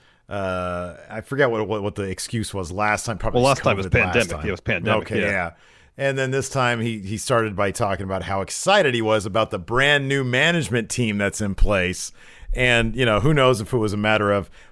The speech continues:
Speaker 1: "Well, if they're gonna ask me about ratings, well, we're, we've got a brand new management team."
Speaker 2: Well,
Speaker 1: So
Speaker 2: apparently I read that he also said that, uh,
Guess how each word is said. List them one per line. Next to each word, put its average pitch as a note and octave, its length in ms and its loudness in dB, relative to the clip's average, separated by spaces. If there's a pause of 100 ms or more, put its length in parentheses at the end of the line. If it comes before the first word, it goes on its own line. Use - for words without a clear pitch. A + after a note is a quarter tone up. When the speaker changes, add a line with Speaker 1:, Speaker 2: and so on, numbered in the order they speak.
Speaker 1:
"Well, B2+ 200 6
if - 80 2
they're C#3 100 4
gonna B2+ 140 4
ask A2+ 260 4
me A#2 60 0
about G2+ 200 2
ratings, G#2+ 440 2 (200)
well, E3 220 6
we're, D3+ 140 2
we've D3+ 180 0
got D3 160 6
a A2+ 40 2
brand C#3 340 4
new C3+ 100 2
management A#2 460 2
team." E2+ 200 -6
Speaker 2:
Well, C3+ 120 2
Speaker 1:
So A#2 60 2
Speaker 2:
apparently F3+ 340 6
I B2 60 4
read B2 180 4
that A2+ 80 2
he A#2 100 0
also G#2+ 240 2
said G#2+ 300 0
that, F#2+ 220 -2
uh, F2+ 400 -4